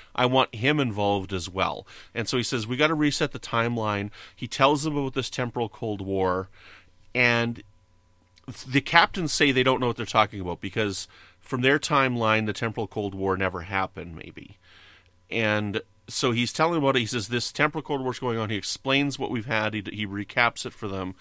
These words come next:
and says, "Somehow they've changed this so that the Romulan War has gone on longer."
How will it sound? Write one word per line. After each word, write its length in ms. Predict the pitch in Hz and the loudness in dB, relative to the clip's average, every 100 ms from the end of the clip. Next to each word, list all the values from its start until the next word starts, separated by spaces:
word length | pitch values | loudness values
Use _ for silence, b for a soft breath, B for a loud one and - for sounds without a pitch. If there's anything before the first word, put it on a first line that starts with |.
| B B B - | B B B -4
and 260 | 117 117 110 | 4 4 4
says, 400 | - 120 104 - | 2 2 2 -4
"Somehow 540 | - - 156 156 151 143 | -2 4 4 6 4 4
they've 200 | 127 104 | 0 -2
changed 440 | - 123 123 110 | -2 0 0 -2
this 160 | 117 110 | -2 -2
so 200 | - 117 | -2 -2
that 180 | 107 107 | -2 -2
the 100 | 101 | -2
Romulan 540 | 104 113 135 139 123 | 0 0 0 -2 -2
War 220 | 107 110 | -2 -2
has 140 | 104 98 | -2 -6
gone 260 | 98 98 95 | -4 -2 -2
on 180 | 95 | -2
longer." 600 | 87 90 90 85 - - | -4 -6 -6 -6 -10 -14